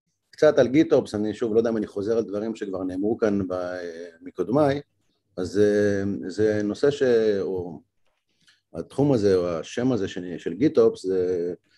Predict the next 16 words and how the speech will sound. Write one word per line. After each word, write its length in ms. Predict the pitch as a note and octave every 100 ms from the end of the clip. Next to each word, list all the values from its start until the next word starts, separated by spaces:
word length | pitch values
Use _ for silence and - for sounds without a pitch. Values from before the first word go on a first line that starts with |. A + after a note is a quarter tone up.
| _ _ -
באנגלית 440 | F2+ F#2 G2 A#2+
אומרים 220 | G#2+ G#2+ A2
coin 340 | - A#2+ A#2 F#2+
the 120 | F2+
term, 460 | A#2+ G#2+ E2 - _
כאילו 280 | - F2+ F2
מי 120 | G2+
שקבע 440 | G#2 - F#2 G#2 G#2
את 120 | G#2
השם 460 | F#2 F2+ - A2
הזה 200 | G#2+ F#2
זה 300 | E2 F2 E2+
אלכסיס 480 | E2+ F#2+ - F#2 -
ריצ'רדסון, 540 | E2 A#2 C3+ B2 B2+ A2+
שהוא, 360 | G2 F2
אה, 40 | E2+